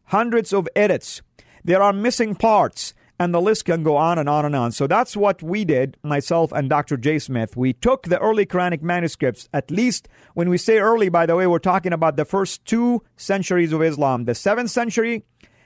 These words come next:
and the eighth century, which is first century Islam, second century Islam, because Islam came into the being at the beginning of the seventh century in the year six hundred and ten A D,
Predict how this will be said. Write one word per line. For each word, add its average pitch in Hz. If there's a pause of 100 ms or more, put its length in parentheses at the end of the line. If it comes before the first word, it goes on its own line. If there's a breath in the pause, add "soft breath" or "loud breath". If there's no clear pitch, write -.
(100)
and 165
the 170
eighth 233
century, 156 (180 soft breath)
which 196
is 170 (720)
first -
century 208
Islam, 185
second 190
century 147
Islam, 127
because 131
Islam 214
came 196
into 185
the 170
being 180 (440 soft breath)
at 175
the 175
beginning 175
of 156
the 156
seventh 156
century 147
in 139
the 139
year 156
six -
hundred 160
and 127
ten 165
A 147
D, 147